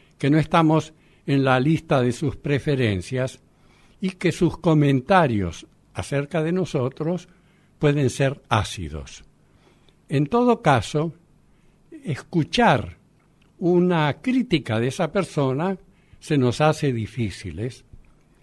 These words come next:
y solemos decir, "Me dice tal cosa porque no me quiere, o porque me odia,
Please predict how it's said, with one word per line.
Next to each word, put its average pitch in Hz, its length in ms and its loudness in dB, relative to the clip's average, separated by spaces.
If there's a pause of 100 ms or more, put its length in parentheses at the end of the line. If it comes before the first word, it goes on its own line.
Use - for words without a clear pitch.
(120)
y 220 140 -2
solemos 180 600 2
decir, 107 520 -4 (420)
"Me 151 180 2
dice 165 360 0
tal 156 320 0
cosa 165 480 0 (260)
porque 139 320 -2
no 147 160 2
me 147 220 2
quiere, 82 560 -2 (200)
o 135 80 -4
porque 127 320 -4
me 110 220 0
odia, 131 580 -2